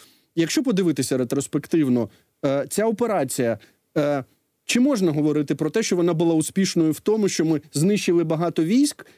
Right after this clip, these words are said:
чи, можливо, вона була неуспішною, тому що, звичайно, ми там втратили в тому числі, ну, велику кількість, е, наших, е, найбільш мотивованих бійців?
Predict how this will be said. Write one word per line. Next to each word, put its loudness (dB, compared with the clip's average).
чи, 2
можливо, 2
вона 0
була 2
неуспішною, 2
тому 0
що, 0
звичайно, 0
ми 4
там 0
втратили 0
в -6
тому 0
числі, 0
ну, 0
велику 0
кількість, 0
е, 0
наших, -2
е, 0
найбільш 0
мотивованих 0
бійців? -2